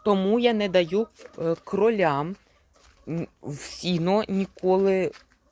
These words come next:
влітку, бо це на зиму, к-, коли немає вже трави. Тому я не даю просто, тому що... Поки є така свіжа трава, то краще, звісно, поїсти її.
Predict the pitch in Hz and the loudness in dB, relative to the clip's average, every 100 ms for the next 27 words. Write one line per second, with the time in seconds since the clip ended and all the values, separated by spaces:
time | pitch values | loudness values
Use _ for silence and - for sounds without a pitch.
0 | _ 143 147 156 - - 92 - _ - | _ -14 -8 -8 -8 -10 -12 -12 _ -20
1 | - - 160 - 196 240 - 165 180 226 | -10 -2 -2 2 2 2 -2 -4 0 0
2 | 180 180 190 151 143 147 190 - _ _ | -2 -2 -2 -2 -4 -6 -8 -16 _ _
3 | - 156 - 196 175 202 240 214 196 208 | -18 -16 -4 0 2 2 0 -2 -2 -2
4 | 214 220 202 185 - 196 190 170 123 - | 0 -2 -2 -4 -2 -2 0 -2 -2 -6
5 | - - - - - _ - 190 202 233 | -18 -20 -20 -20 -20 _ -6 0 2 2
6 | 233 196 208 185 - 143 143 - 147 135 | 2 2 2 0 -4 -2 -2 -2 -4 -4
7 | 123 - 190 196 - - 180 175 170 - | -4 -6 -4 -4 -6 -2 2 2 0 -6
8 | _ _ _ _ _ _ _ _ _ _ | _ _ _ _ _ _ _ _ _ _
9 | _ - 101 - 208 214 185 220 220 196 | _ -18 -6 0 0 -2 0 0 2 -2
10 | - 196 - 175 175 208 190 - 170 170 | 0 0 -2 -4 -2 0 0 -2 -2 -2
11 | 143 196 262 - 196 - 180 214 240 - | -2 -2 -4 -8 -12 -8 -6 -6 -6 -8
12 | 214 160 147 202 220 - 208 - 180 160 | -6 -8 -8 -8 -8 -6 -8 -6 -8 -8
13 | 165 190 - - 117 107 101 98 | -6 -8 -10 -12 -10 -10 -10 -12